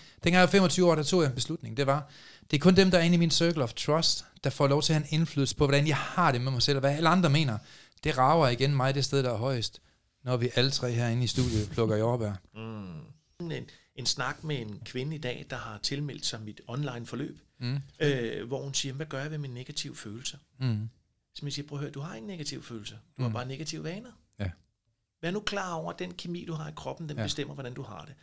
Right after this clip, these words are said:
Speaker 1: Mm.
Speaker 2: Og så siger jeg til hende, "Prøv en gang at smile, mens du sidder i telefonen."
Speaker 1: <laughs>
Speaker 2: Og så vil jeg have bedt hende om at grine bagefter, men
Speaker 1: Ja.
Speaker 2: det kom hun selv til.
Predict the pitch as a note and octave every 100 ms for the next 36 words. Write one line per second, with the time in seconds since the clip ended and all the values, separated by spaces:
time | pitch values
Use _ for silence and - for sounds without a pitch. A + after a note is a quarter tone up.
0 | A#2+ A2+ - G3 - F3+ D3 C#3 C#3 C#3+
1 | - _ _ _ A#3 F3 E3 E3 - F3
2 | E3+ D#3 D3+ D3+ C3+ C3 C3+ C#3+ B2 A2+
3 | D2+ A#2+ _ _ - - - C#3 - A3
4 | A3 - - A3+ G#3+ G3 F3 - D3 F3+
5 | G#3 D#3 D3+ D3+ D#3 C#3+ D3 C#3+ C#3+ C3+
6 | - - - B2 A#2+